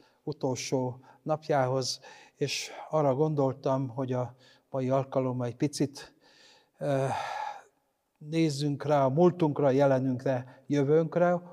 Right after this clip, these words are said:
ugye, és hogy a családfánkra is. Ugye erről szól az evangéliumi rész is, és majd elmondom, hogy miért fontos ez.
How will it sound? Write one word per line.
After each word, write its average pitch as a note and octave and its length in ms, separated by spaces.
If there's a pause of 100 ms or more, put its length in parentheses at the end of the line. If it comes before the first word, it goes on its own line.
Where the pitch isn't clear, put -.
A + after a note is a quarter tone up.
(100)
ugye, D#3+ 320 (580)
és D#3 240
hogy F3 180
a D#3+ 260
családfánkra C3 960
is. - 460 (560)
Ugye F3 280
erről E3 240
szól D3+ 260
az C#3+ 140
evangéliumi B2 1000
rész C3 400
is, - 160
és - 160
majd D#3 200
elmondom, C#3+ 240
hogy C#3 140
miért D3+ 200
fontos B2+ 540
ez. A#2 380